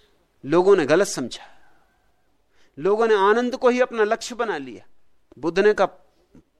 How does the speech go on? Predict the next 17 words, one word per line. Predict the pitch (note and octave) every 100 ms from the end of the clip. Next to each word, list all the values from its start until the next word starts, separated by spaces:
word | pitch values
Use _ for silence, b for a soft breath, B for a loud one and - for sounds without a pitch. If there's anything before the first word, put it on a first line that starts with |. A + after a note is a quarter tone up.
| -
"परम | A3+ A#3
अवस्था | F#3 F#3 G3 - - A#3 - b b -
का | E3+
केवल | D#3 F#3+ F#3 F3
इतना | E3+ F#3 G3
ही | F3+
अर्थ | C3 D#3+ -
है | F3+
कि | E3+
वहां | D3+ D3+
दुख | C3+ - -
नहीं, | E3 B2 G#2 F2+ - _ _ _ _ _ _ _ _ _ _ _ _ _ _ _ _
सुख | - - C4+ -
की | C4
मत | B3+
बात | F3 D#3+ -
करो, | C#3 G2+